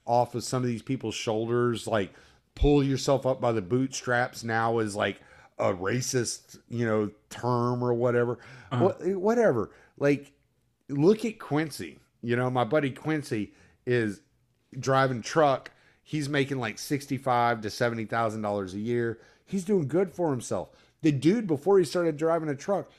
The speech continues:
Speaker 1: he'd been sitting on the couch smoking fucking pot for fucking years. And just decided one day, "I gotta do something about my life," and started
Speaker 2: Mm-hmm.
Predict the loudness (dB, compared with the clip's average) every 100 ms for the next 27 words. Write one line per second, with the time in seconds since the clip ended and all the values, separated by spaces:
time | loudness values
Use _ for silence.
0 | _ -6 -4 -2 -4 -2 -2 -2 -4 -4
1 | -4 -4 -6 -4 -4 -6 -6 -4 -4 -6
2 | -8 -8 -2 -2 -2 -10 _ -4 -4 -2
3 | -4 -4 -6 -6 -8 -14 -20 _ _ _
4 | _ _ _ _ _ _ _ _ -2 2
5 | 0 -2 -6 0 2 2 0 -2 2 2
6 | 2 2 2 2 -2 -4 -4 -4 -2 -2
7 | -2 -2 -2 -2 -4 -6 -8 -4 -4